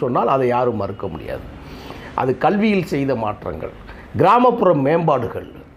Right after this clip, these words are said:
அப்புறம் அவர் செஞ்சது குழந்தைகளுக்கான சத்துணவு திட்டங்கள், மிக சிறு சிறு ஆலைகள், சிறு குறு ஆலைகள் இருக்கு இல்லையா, அது ரொம்ப முக்கியமானது. கரும்பு தோட்டங்கள்லேருந்து பெறக்கூடிய காகித ஆலைகள்லேருந்து அதெல்லாம் மிகப்பெரிய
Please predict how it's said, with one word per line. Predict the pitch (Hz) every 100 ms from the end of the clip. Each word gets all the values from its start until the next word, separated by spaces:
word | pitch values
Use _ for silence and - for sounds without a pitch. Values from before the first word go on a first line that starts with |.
| 147
அப்புறம் | - 214 123 151 415 - - - - 156
அவர் | 165 202
செஞ்சது | 196 208 185 -
குழந்தைகளுக்கான | 190 247 247 220 196 190 170 165
சத்துணவு | 147 208 190 156 156
திட்டங்கள், | 131 - 143 101 69 - - - -
மிக | 208 262 269 277
சிறு | 220 247 240
சிறு | 233 233 208 - 175
ஆலைகள், | 220 180 139 107 -
சிறு | 190 220
குறு | 196 175 160
ஆலைகள் | 185 165 147
இருக்கு | 135 143
இல்லையா, | 160
அது | 139 131
ரொம்ப | 151 127
முக்கியமானது. | 123 160 147 131 92 76 - - - - -
கரும்பு | 135 180 185 180
தோட்டங்கள்லேருந்து | 156 151 139 135 135 127
பெறக்கூடிய | 131 123 135 127 120
காகித | 135 165 165 139
ஆலைகள்லேருந்து | 131 123 123 110 120 131
அதெல்லாம் | 110 117 160
மிகப்பெரிய | 123 135 156 175